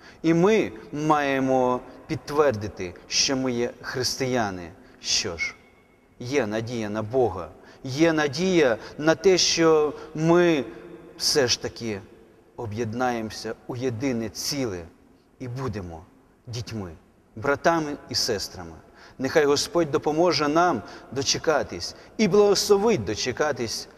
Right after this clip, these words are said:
світлого Христового Воскресіння. Що ж,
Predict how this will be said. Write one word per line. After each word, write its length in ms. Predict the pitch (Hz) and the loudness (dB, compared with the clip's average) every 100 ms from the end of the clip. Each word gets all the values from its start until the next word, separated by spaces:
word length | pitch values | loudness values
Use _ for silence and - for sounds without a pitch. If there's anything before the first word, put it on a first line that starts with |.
| - | -14
світлого 600 | - - 170 185 - 143 | -2 0 2 0 2 2
Христового 680 | 131 147 135 - 175 165 143 | 2 0 -2 2 2 2 2
Воскресіння. 840 | 143 143 - 143 - 131 110 95 85 - - - _ | 2 0 -2 -8 -6 -8 -8 -8 -12 -18 -20 -20 _
Що 340 | - - 113 90 | -8 -6 -6 -6
ж, 200 | - | -8